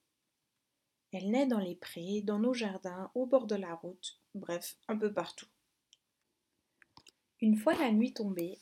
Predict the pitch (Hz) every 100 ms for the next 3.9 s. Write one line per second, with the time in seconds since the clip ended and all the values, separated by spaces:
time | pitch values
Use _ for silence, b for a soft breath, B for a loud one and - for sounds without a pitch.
0 | - 180 180 269 240 202 - 196 208 214
1 | 269 - 233 - 202 180 175 190 214 220
2 | 202 - 240 214 202 196 311 302 - 233
3 | 226 226 214 202 196 - - 170 165